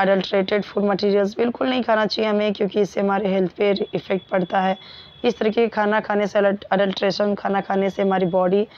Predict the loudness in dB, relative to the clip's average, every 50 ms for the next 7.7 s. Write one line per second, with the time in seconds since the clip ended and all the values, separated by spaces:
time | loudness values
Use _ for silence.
0 | -20 -20 -20 -20 -8 -2 0 0 0 2 0 2 2 2 2 4 4 4 4 4
1 | 2 2 2 2 2 0 0 -2 -4 -8 _ -2 -2 -2 0 0 -2 -4 -2 -2
2 | 0 2 2 2 4 4 2 2 2 0 2 2 2 2 0 -2 -8 -16 -20 -20
3 | -20 _ -2 -2 0 2 0 0 2 2 2 2 2 2 0 0 0 0 0 -2
4 | -2 -2 0 0 2 2 2 2 2 0 0 0 0 -2 -2 -6 -8 -8 -6 -2
5 | 0 0 2 2 0 -2 -2 -6 -14 -20 -20 -20 -6 -2 0 2 2 2 0 0
6 | 0 2 2 2 0 -2 -6 -4 -2 -2 -2 -2 -2 -2 0 0 2 0 0 0
7 | 0 -2 -2 -2 -4 -6 -2 -2 0 2 2 0 0 -2